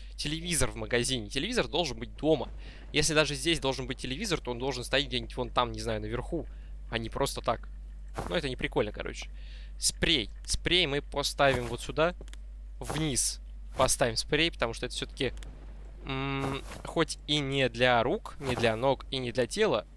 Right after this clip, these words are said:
но используется это все равно вот так. П-, п-, п-, повседневно, повсеместно, я так понимаю.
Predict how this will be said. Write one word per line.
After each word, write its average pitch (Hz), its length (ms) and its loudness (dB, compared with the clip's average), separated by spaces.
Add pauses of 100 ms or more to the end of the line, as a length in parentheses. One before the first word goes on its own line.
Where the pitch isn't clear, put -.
(140)
но 131 440 6 (1160)
используется 151 580 2
это 139 160 2
все 170 240 6
равно 143 300 4
вот 127 200 -4 (340)
так. - 260 4 (640)
П-, 143 80 -4 (160)
п-, 139 100 -10 (140)
п-, 151 180 -4
повседневно, 151 680 2
повсеместно, 143 680 2
я 117 100 -2
так - 180 -4
понимаю. 123 340 4